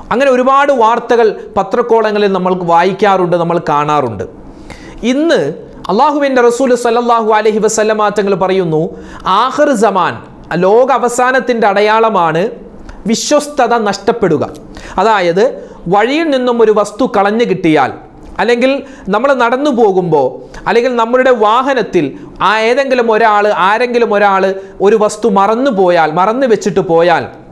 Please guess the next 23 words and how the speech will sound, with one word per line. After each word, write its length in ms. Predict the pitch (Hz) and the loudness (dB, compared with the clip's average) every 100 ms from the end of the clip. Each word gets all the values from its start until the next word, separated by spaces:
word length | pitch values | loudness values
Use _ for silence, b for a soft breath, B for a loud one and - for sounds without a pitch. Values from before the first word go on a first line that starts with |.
| 208 | -2
അത് 100 | 233 262 | -2 0
സ്വന്തമായി 680 | 233 247 294 285 247 233 226 190 | 0 0 -2 0 0 0 0 0
എടുക്കുകയും 560 | 185 220 226 226 185 208 269 B B 196 | 0 0 0 2 4 2 -2 B B 0
ഉടമക്ക് 420 | 220 277 285 254 - | 0 0 -2 -2 -2
തിരിച്ചു 360 | 233 294 294 320 | -2 -2 -2 0
കൊടുക്കാതിരിക്കുകയും 960 | 254 220 226 214 202 202 202 196 196 185 185 | 2 2 2 2 0 -2 -2 0 2 0 0
ചെയ്യുന്ന 380 | 185 180 175 202 277 B B 190 | 0 0 0 -2 -2 B B 0
ഒരു 100 | 220 233 | 2 0
വിശ്വസ്തത 580 | 226 - 311 - 240 233 233 | -2 -2 -2 0 2 2 0
ഇല്ലാത്ത 540 | 226 240 269 294 311 277 226 | 0 2 0 0 0 2 4
ഒരു 100 | 233 233 | 2 2
കാലഘട്ടം 520 | 208 233 220 220 202 190 | 2 2 0 0 -2 0
വരുമെന്ന് 420 | 196 196 175 190 254 B B 160 | 0 0 0 0 -2 B B -2
അള്ളാഹുവിൻ്റെ 560 | 202 240 220 208 190 185 | 0 0 2 0 2 0
റസൂൽ 280 | 185 240 202 190 | 0 0 0 0
സല്ലല്ലാഹു 440 | 190 202 196 180 175 | 0 0 0 0 2
അലൈഹി 240 | 170 180 175 | 0 2 0
വസല്ലമ 440 | 175 175 180 175 165 165 | 0 0 0 0 -2 -2
തങ്ങൾ 180 | 160 156 | -2 -2
പറഞ്ഞിട്ടുണ്ട്. 540 | 151 143 147 139 127 123 - - B B 185 | -2 -2 -2 -4 -4 -4 -6 -16 B B -2
അപ്പൊ 120 | 240 226 | 0 2
ആ 40 | 277 | 0
ഒരു 120 | 320 | 0